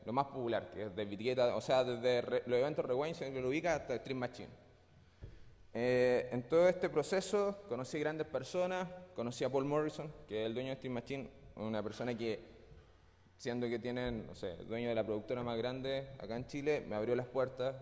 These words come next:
y así empecé a ir cubriendo eventos. Yo no sé sacar fotos, yo nunca fui fotógrafo,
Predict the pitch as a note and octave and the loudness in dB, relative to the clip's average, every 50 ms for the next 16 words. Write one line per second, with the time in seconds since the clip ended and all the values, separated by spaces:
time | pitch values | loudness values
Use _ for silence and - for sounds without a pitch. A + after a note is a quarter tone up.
0 | - - - - F2+ G2+ G#2 G#2 G#2+ G#2+ G#2+ A2 G#2+ - G#2+ - C#3 C#3 C#3 C#3 | -12 -14 -10 -8 -6 -4 -2 0 0 0 2 2 2 0 0 -2 -2 -4 -2 0
1 | - C3 - - D3+ D3+ D3+ D3+ - - - - G#2+ A#2 A#2+ B2 C3 A#2+ B2 - | 0 0 2 4 6 6 6 6 4 0 0 0 2 2 2 2 2 0 -2 -4
2 | B2 A#2 C#3 C3+ C3 B2 A#2 A2+ G#2 G2 - - - - - - - - - - | -2 -2 -2 -2 0 0 0 0 -2 -4 -8 -14 -20 -20 -20 -20 -20 -20 -20 -20
3 | - - - - - - - F4 G4 - - A#2+ - - - F2+ - F2 - F2+ | -20 -20 -20 -20 -10 -6 -4 -4 -4 -4 -6 -6 -6 -4 -4 -4 -4 -4 -6 -8
4 | - - - - - - - - - - - - - - - - - - - - | -8 -10 -12 -18 -20 -20 -20 -20 -20 -20 -20 -20 -20 -20 -20 -20 -20 -20 -20 -16
5 | - A2 G#2+ G#2+ A#2 B2 C3 C#3 - C3 B2+ - C#3 A#2+ B2+ A2+ A2+ D3 D3+ D#3 | -12 -8 -4 -2 -2 -2 -2 -2 -2 -4 -4 -4 -4 -4 -4 -2 0 2 2 2
6 | D#3 E3 - F3 E3+ E3+ | 2 0 0 -2 -4 -4